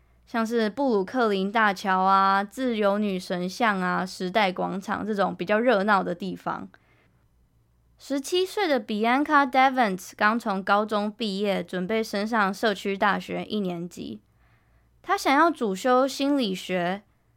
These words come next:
她的梦想是希望她可以在这个领域上学习，然后帮助患有精神疾病的青少年们。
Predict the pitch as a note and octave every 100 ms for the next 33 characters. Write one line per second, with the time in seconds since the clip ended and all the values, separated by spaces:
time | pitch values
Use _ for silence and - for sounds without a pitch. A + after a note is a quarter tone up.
0 | _ _ - C4+ A#3+ B3+ A3+ G#3 F#3 F#3
1 | - A#3 G3+ F#3+ A#3+ B3+ B3+ B3 B3+ C4
2 | G3 G3 G#3+ A#3 G#3 F#3 E3+ F3 A#3+ G3+
3 | F#3+ G#3 F#3 F#3 F3+ F#3 G#3+ - F3 E3+
4 | E3+ _ _ _ _ - F#3+ G3+ A3+ G#3+
5 | A3+ A#3+ C#4+ A#3+ A#3+ C#4+ A3 F#3 F#3 A#3+
6 | D4 D4 F#3+ F#3 F#3 F#3 A#3 G3+ F3+ F3
7 | D3 - - C4 C4+ C#4+ G3+ F3+ F3 F3+